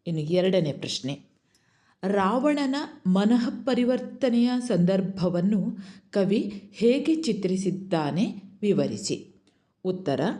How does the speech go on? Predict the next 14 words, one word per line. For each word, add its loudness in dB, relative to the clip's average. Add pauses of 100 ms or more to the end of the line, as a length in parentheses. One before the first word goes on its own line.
(600)
ರಾವಣನ 2 (260)
ಅಹಂಕಾರದ 0
ಮಾತುಗಳಿಂದ 0 (300)
ದಿಗಿಲುಗೊಂಡ 0
ಸೀತೆಯು 0 (500)
ಭಯ 2 (260)
ವಿಫಲಗೊಂಡು 2 (380)
ಮೂರ್ಛೆ 0
ಹೋಗುತ್ತಿದ್ದಂತೆಯೇ 0 (400)
ರಾವಣನಲ್ಲಿ 0
ಸೀತೆಯ 2
ಬಗ್ಗೆ -2 (260)
ಅನುಕಂಪ 2
ಹುಟ್ಟಿತು. -2